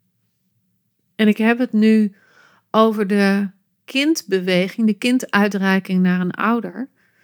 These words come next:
Maar je ziet dit in het dagelijks leven ontzettend vaak gebeuren. Mensen die bijvoorbeeld complimenten niet kunnen aannemen. Mensen die geen support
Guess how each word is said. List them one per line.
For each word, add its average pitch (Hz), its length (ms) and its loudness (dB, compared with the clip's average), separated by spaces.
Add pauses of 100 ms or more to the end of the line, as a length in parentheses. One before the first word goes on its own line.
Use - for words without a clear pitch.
(160)
Maar 214 200 2
je 233 160 4
ziet 285 260 -2
dit 233 360 -4
in 214 220 0
het 202 120 2
dagelijks 202 500 -2
leven 180 360 -2
ontzettend 254 800 -2
vaak 226 300 -2
gebeuren. 208 640 -2 (400)
Mensen 247 360 2
die 226 160 0
bijvoorbeeld 220 720 -2 (280)
complimenten 233 720 2
niet 170 220 0
kunnen 156 340 -6
aannemen. 147 640 -4 (580)
Mensen 220 540 0
die 214 520 -2 (1000)
geen 233 280 0
support 269 640 0